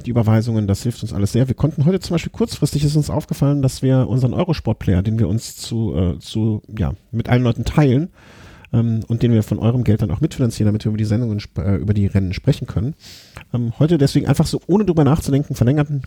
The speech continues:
konnten, weil wir es im Budget noch drin hatten. Und ja, dafür einfach danke. Sag ich mal so.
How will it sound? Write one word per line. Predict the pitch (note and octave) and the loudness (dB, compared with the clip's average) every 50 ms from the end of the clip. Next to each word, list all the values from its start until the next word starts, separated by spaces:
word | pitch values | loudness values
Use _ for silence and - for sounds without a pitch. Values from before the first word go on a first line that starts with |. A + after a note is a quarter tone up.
| - | -8
konnten, | - - C3 C3+ - - C#3 B2+ | -6 -4 -6 -4 -4 -2 0 2
weil | A2+ A2 | 4 4
wir | A2+ A2+ | 4 2
es | A2 - | 2 2
im | A2 A2+ | 0 0
Budget | G#2+ G#2+ A#2 G2+ | 0 2 2 0
noch | G2+ G2+ - | 0 0 -2
drin | - C3+ C#3+ | -2 0 0
hatten. | C#3 A#2+ - A#2 A2 - - - - - - - - _ - | 0 -2 -2 -4 -8 -8 -10 -18 -20 -20 -20 -20 -14 _ -2
Und | G2+ G#2 G2+ - - - | -2 -2 -2 -4 -6 -4
ja, | - F2+ - - - | -2 -2 -2 0 0
dafür | - - - F2 F2 | -2 0 0 2 2
einfach | F#2 - F#2 | 2 2 2
danke. | - D#2 E2 E2+ E2+ F2 - _ _ _ _ _ _ - - _ _ _ _ _ _ _ _ _ _ _ _ _ _ - - _ _ _ - - | 2 0 0 0 -2 -4 -6 _ _ _ _ _ _ -20 -20 _ _ _ _ _ _ _ _ _ _ _ _ _ _ -20 -20 _ _ _ -16 -6
Sag | - - G2+ | -2 0 0
ich | F#2 - | 0 0
mal | - E2+ | -2 -2
so. | - - - | -4 -4 -8